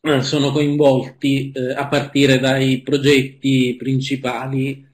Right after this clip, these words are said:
ehm, che, eh,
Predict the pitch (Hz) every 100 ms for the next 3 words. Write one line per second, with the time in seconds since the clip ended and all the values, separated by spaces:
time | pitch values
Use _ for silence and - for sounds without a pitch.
0 | _ - 135 131 120 120 120 123 120 123
1 | - - - - - _ _ - - 135
2 | 127 - 139 127 123 123 127 131